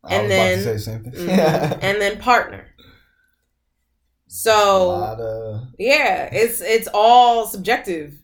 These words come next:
Speaker 1: Yeah.
Speaker 2: depending on how you define that. And I would say you do need to, when you're making a commitment to a relationship, you do need to assess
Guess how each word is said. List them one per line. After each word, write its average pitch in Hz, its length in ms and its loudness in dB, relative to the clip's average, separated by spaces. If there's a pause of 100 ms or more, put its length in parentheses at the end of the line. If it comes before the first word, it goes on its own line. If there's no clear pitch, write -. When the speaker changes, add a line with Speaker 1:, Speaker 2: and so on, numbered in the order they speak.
(140)
Speaker 1:
Yeah. 185 240 -10
Speaker 2:
depending 202 340 -4
on 196 120 -8
how 202 100 -6
you 190 120 -6
define 202 300 -12
that. - 220 -20 (760)
And 202 340 -2
I 202 200 -4
would 233 160 0
say 208 680 -2
you 196 200 -10
do 202 260 -8
need 262 240 -8 (100)
to, 214 540 -10 (220)
when 208 180 -6
you're 196 120 -2
making 226 380 -6
a 220 60 -12
commitment 214 580 -12
to 208 140 -10
a 190 40 -8
relationship, 185 540 -10
you 175 160 -14
do 190 200 -8
need 190 240 -8
to 180 120 -10
assess 170 640 -8